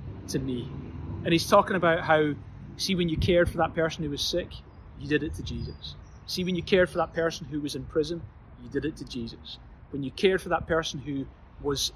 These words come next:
lonely or a stranger, you did it to Jesus. Jesus is saying, "Whatever you did to the least of them, you did it to me." In other words, here's the point. If you love the church,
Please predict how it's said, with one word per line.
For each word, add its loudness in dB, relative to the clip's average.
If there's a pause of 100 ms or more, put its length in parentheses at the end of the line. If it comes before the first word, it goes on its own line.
(120)
lonely 2
or 0
a -6
stranger, 0 (400)
you -8
did 0
it -2 (120)
to -14
Jesus. -8 (180)
Jesus 0
is -4
saying, 2 (120)
"Whatever 0
you 0
did 2
to -10
the 0
least 0
of -6
them, -4 (440)
you -4
did 2
it -4
to -6
me." -8 (160)
In 4
other 6
words, 2 (200)
here's 2
the -14
point. -2 (480)
If -14
you -4
love 4
the -8
church, -4